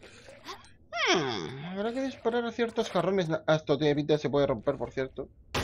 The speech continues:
Ahí lo veis. Hmm. Normalmente esas pantallas de ordenador ahí sueltas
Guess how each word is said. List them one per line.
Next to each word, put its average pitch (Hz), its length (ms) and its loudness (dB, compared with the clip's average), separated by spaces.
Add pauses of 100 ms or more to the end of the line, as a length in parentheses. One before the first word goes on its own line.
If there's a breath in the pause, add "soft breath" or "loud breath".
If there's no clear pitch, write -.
(480)
Ahí 123 240 4
lo 117 120 2
veis. 120 300 -2 (100)
Hmm. 135 180 -10 (1300 loud breath)
Normalmente 160 720 0
esas 160 260 -6
pantallas 147 800 -2
de 151 60 -4
ordenador 135 560 -6 (520 soft breath)
ahí 143 160 -6
sueltas 139 500 -4